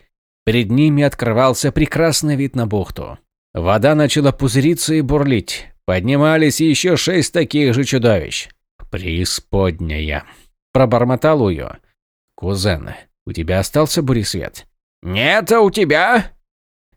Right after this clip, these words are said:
«Нет, я подзарядился от вспышки, когда произнёс идеал. Но этого хватило ненадолго». «Слушай, что думаешь насчёт того, чтобы, скажем, оттащить своего чудесного кузена на спине до ближайшего укрытия?»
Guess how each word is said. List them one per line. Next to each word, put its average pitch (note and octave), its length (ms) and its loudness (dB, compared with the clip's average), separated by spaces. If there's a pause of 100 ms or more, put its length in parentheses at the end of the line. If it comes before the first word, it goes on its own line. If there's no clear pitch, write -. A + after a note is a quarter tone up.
(240)
«Нет, D#2+ 320 -6
я G#2 240 2
подзарядился C#3 800 0
от C3 80 -2
вспышки, - 440 -2
когда A2 320 0
произнёс A2+ 560 0
идеал. G2 420 -2 (540)
Но F#2 160 -4
этого A2 260 0
хватило A2+ 440 0
ненадолго». A2+ 760 -2 (880)
«Слушай, - 540 -2
что C3+ 280 0
думаешь D#3+ 440 2
насчёт E3+ 340 0
того, D#3+ 300 4
чтобы, E3 300 0
скажем, D#3 480 0
оттащить D#3+ 500 0
своего F#3 400 0
чудесного F3 580 0
кузена E3+ 460 2
на E3 120 0
спине E3 480 0
до F3+ 120 2
ближайшего F#3 640 2
укрытия?» B2+ 640 0